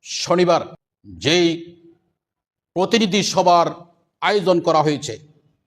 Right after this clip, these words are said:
এই আয়োজন, আয়োজিত সভায় কর্মচারীদের প্রাপ্তি অপ্রাপ্তি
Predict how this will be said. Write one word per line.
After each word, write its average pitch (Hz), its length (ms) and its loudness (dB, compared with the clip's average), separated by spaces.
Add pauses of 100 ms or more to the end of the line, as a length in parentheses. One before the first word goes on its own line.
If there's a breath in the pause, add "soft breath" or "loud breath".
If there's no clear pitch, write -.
(680)
এই 190 180 4 (180)
আয়োজন, 185 380 2 (240)
আয়োজিত 180 460 0
সভায় 175 420 0 (1120)
কর্মচারীদের 185 600 0
প্রাপ্তি 185 420 0
অপ্রাপ্তি 180 480 0